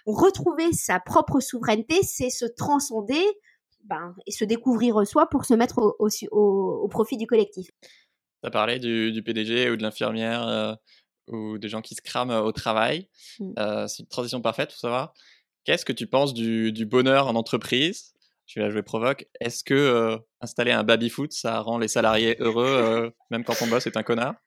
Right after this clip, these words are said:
Speaker 1: Euh, alors, ça rendra jamais un sa-, <laughs> un salarié heureux. Euh, par contre, euh, j'ai, j'ai vraiment des, des anecdotes, euh, dans, euh, des potes qui bossaient en finance, vraiment, euh, très cramés. Ils me disaient, le seul truc qui nous faisait du bien dans, dans cette ère, euh,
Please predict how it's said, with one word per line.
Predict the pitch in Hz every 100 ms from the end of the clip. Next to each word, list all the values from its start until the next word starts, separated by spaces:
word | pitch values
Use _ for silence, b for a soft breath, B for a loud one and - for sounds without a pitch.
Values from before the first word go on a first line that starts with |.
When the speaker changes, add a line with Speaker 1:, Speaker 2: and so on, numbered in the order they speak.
| _ B B B B B -
Speaker 1:
Euh, | 269 269 269 262 269 269 262 - -
alors, | 220 220
ça | 262
rendra | 233 247 240 262
jamais | - 302 359
un | 320
sa-, | 302 262
<laughs> | 262 -
un | 415
salarié | 339 254 247 254 247
heureux. | 247 240 285 427 494 220
Euh, | 208
par | 208 -
contre, | 427 -
euh, | 208 202 190 196 -
j'ai, | 208 214
j'ai | 226
vraiment | 202 226 381
des, | 240 208
des | 185 214 226
anecdotes, | 220 220 220 320 359 - 285
euh, | 196 190 190 190
dans, | 185 262 269 220 B B B B
euh, | 185 180 175
des | 180 208
potes | 220 294 -
qui | 214
bossaient | 202 -
en | 202
finance, | - 233 285 359 - - 196 -
vraiment, | 196 254 269 240
euh, | 175 170
très | - 233
cramés. | 233 233 202 277
Ils | 320
me | 220
disaient, | 202 254 285
le | 208
seul | 208 285 277
truc | 349
qui | - 262
nous | 233
faisait | 233
du | 214 220
bien | 254 269
dans, | 220 196 190
dans | 196 202
cette | 214 202
ère, | 262 285 277
euh, | 202 190 185 185